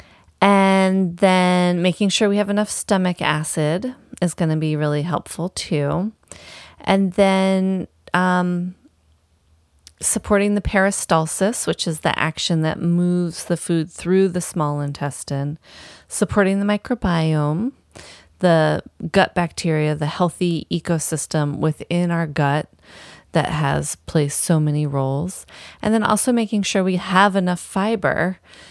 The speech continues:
um, so that it, we can actually create a really nice, uh, mass that can move through the colon and that can also feed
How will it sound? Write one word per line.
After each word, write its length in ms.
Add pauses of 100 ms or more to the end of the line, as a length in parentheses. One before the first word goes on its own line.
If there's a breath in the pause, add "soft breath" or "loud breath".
(260 loud breath)
um, 300
so 240
that 320
it, 120
we 140
can 220
actually 480
create 840
a 120
really 400
nice, 920 (720 soft breath)
uh, 300
mass 800
that 220
can 220
move 300
through 340
the 120
colon 580 (720)
and 140
that 100
can 160
also 380
feed 500